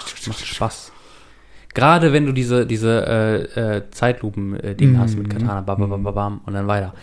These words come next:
Speaker 2: Ich hatte so eins, das war so komplett rot. Ich
Speaker 1: Mhm.
Speaker 2: dachte so, oh, das ist sexy. Und dann habe ich ein besseres gefunden, komplett in schwarz und dachte mir so, ah, blöd, dass es besser ist. <laughs> So, das ist einfach hübscher.
Speaker 1: Ja. Ja, ich hatte, äh, ich hatte ein komplett gelbes.
Speaker 2: Ah, okay, oh, das ist auch cool.
Speaker 1: Mhm.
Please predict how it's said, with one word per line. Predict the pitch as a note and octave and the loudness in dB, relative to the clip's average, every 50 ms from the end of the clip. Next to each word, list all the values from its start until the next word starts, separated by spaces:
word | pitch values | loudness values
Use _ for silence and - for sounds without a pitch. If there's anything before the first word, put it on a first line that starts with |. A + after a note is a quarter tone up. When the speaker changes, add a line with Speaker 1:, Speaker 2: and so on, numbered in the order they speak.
| - - - - - - - | -20 -20 -20 -20 -18 -8 -2
Speaker 2:
Ich | C3 - D#3 | 2 4 4
hatte | D3+ C#3+ | 4 4
so | A#2+ B2 A2 | 2 2 2
eins, | F2 A2 A#2 A#2 - - | 2 2 0 0 0 -4
das | A#2 - - | -6 -2 -2
war | A2+ | 0
so | G#2+ G#2+ | 0 0
komplett | G2+ - A2+ G#2 - A#2 A2 | -2 -2 -2 -2 -2 0 -2
rot. | A2 G2 G#2 G#2+ G#2 G2+ - - - - - - - - - - | 0 0 2 2 2 2 -2 -6 -20 -20 -20 -20 -20 -20 -10 -6
Ich | A#2 | -2
Speaker 1:
Mhm. | A2+ | 0
Speaker 2:
dachte | A2 G2+ G2+ G#2 | 0 -2 -2 -6
so, | F#2+ - D2+ | -8 -4 -2
oh, | C#2+ E2+ | -2 -2
das | E2 G#2+ - | -2 -4 -6
ist | - | -6
sexy. | - A#2 - - - G2 G2+ - - - - - - - | -8 -8 -8 -6 -10 -10 -10 -12 -14 -20 -20 -18 -8 -4
Und | A2+ A#2 | 0 0
dann | B2 B2 | 2 2
habe | C#3 B2+ | 2 0
ich | - | 0
ein | A#2 G#2+ | 2 2
besseres | A#2+ C3 - - A2+ - | 2 2 2 -2 -6 -6
gefunden, | - - A#2 A2 G#2 | -4 -4 -4 -4 -2
komplett | - G#2+ G2+ G#2+ G#2+ - | -2 -2 0 0 -2 -2
in | G#2+ | -4
schwarz | - - A2+ G#2+ G#2+ - | -4 0 0 0 0 0
und | G#2+ G2+ | -2 -6
dachte | G#2 - - | -6 -4 -4
mir | G#2+ G#2 G#2 | -6 -4 -4
so, | G2+ G2+ | -4 -6
ah, | G2 - - - - - - | -8 -8 -10 -12 -12 -10 -4
blöd, | - B2 B2 - | -4 -4 -2 -2
dass | A#2+ G#2+ | -4 -4
es | G#2+ | 2
besser | G#2 - A2+ - - - | 2 2 2 0 -6 -8
ist. | - - - - - - - - - - | -10 -8 0 0 2 2 2 -2 0 0
<laughs> | F#3+ - - - - - - - - | 0 0 0 -6 -12 -14 -14 -14 -10
So, | - G#2 G#2 G#2+ | -8 -6 -6 -6
das | - | -6
ist | - - | -6 -6
einfach | - G#2 G2+ | -4 -2 -2
hübscher. | G2 A2+ - - A2+ G#2 G2+ G2+ - - - - - - - D3+ C3 - | -2 -2 -2 -4 -4 -4 -4 -6 -8 -10 -16 -16 -20 -16 -10 -8 0 4
Speaker 1:
Ja. | C3 | 4
Ja, | C3+ | 4
ich | C3+ C3 | 4 4
hatte, | C#3+ C#3 C#3 C#3 C3 A#2+ A#2+ A#2 A#2+ A#2+ | 2 2 2 2 2 2 2 2 2 2
äh, | - | 2
ich | A#2 G2 | 2 2
hatte | B2+ A2+ A#2 | 0 0 2
ein | A#2 G#2 | 0 0
komplett | - A2 G#2 A#2 A#2 - | 0 0 0 0 -2 0
gelbes. | - B2+ B2+ A2+ G2 - - - - - - - - _ _ _ _ - - - _ - - - - _ _ _ - - | 0 0 0 0 -2 -4 -8 -14 -16 -16 -16 -18 -20 _ _ _ _ -20 -20 -20 _ -20 -20 -20 -20 _ _ _ -10 -6
Speaker 2:
Ah, | - C#3+ C#3+ B2 | -2 0 0 0
okay, | A#2+ - A2 G2 | 0 -2 -2 -2
oh, | - D3+ C3 | -2 -2 -2
das | F#2+ F#2 | -2 -4
ist | F#2 | -6
auch | F#2+ - - - | -8 -10 -12 -14
cool. | G#2+ - - - E3 E3 | -16 -16 -16 -14 -8 -4
Speaker 1:
Mhm. | B2 G#2+ G#2 A2 A2+ | -2 -2 -2 -2 -4